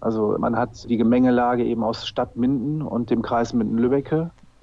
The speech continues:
Und dadurch, dass jetzt auch die Kamperhalle wegfällt, ist es eben auch so, also Eigentümerin ist der Kreis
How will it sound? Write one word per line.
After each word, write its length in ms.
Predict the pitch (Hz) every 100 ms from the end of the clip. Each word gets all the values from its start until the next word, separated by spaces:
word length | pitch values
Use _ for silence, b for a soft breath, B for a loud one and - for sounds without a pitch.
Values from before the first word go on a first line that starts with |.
| -
Und 580 | 117 117 113 113 107 -
dadurch, 460 | 110 110 120 113 -
dass 340 | - 110 - -
jetzt 240 | 113 104
auch 80 | 101
die 100 | 104
Kamperhalle 480 | 123 113 113 110 104
wegfällt, 460 | 110 - 131 127
ist 140 | 113 113
es 100 | 110
eben 260 | 113 117
auch 100 | 113
so, 320 | 110 120 120 - _ - -
also 200 | 117 123
Eigentümerin 720 | 139 120 127 127 123 123 104
ist 340 | 113 - -
der 120 | 117
Kreis 680 | 107 - 107 117 175 -